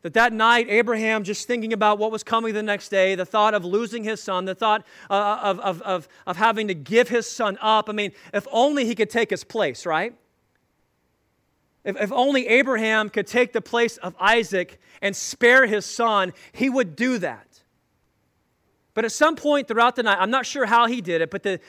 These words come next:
but he made up his mind and he was going to go. He was going to o-, obey what the Lord had told him to do. And so the next day he goes and he takes his son.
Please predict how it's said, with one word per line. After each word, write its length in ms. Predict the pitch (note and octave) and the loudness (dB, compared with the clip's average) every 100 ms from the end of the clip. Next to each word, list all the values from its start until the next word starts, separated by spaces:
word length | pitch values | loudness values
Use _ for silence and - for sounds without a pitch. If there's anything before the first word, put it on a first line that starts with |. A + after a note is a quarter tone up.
| - - | -18 -6
but 120 | G3+ | -4
he 120 | A3+ | -2
made 240 | A#3 A#3 C#4+ | 0 2 2
up 160 | C#4 | 0
his 160 | C#4 G3+ | -4 -4
mind 380 | G#3 F#3 G3+ - _ | -2 0 -2 -8 _
and 120 | G3 | -6
he 100 | G3+ | -4
was 220 | B3+ B3 | -4 -4
going 240 | A#3 A#3 A#3 | 0 0 0
to 120 | A#3 | -4
go. 300 | E3 A#3 G#3+ | 0 2 2
He 120 | G3+ | 0
was 120 | G#3 | -2
going 280 | E3+ G#3+ G#3+ | -2 -2 -2
to 180 | A3 G3+ - - | -4 -6 -6 -2
o-, 220 | A3 G3+ | 2 2
obey 260 | F3+ G3+ B3 | 2 2 0
what 120 | B3 | 0
the 60 | |
Lord 220 | A3+ G#3+ A#3+ | -2 0 0
had 80 | |
told 240 | A#3 A#3 A#3 | 0 2 2
him 80 | B3+ | -2
to 60 | |
do. 360 | F#3 F3 E3 G3+ - - | -4 -2 -2 -4 -8 -14
And 120 | G3+ G3+ | -12 -2
so 160 | A#3+ | -2
the 100 | G3 | -2
next 400 | F#3 G3+ C4+ - | 0 0 0 -2
day 200 | A3 A3 | -2 0
he 140 | G#3 F#3+ | -2 -2
goes 440 | D3+ B3+ A#3+ G3 | 0 2 2 -2
and 80 | F#3+ | -6
he 60 | |
takes 420 | F#3+ A3+ A3+ - - | -8 -2 -2 -2 -8
his 180 | G#3+ | -8
son. 360 | - - D3 | -10 -12 -12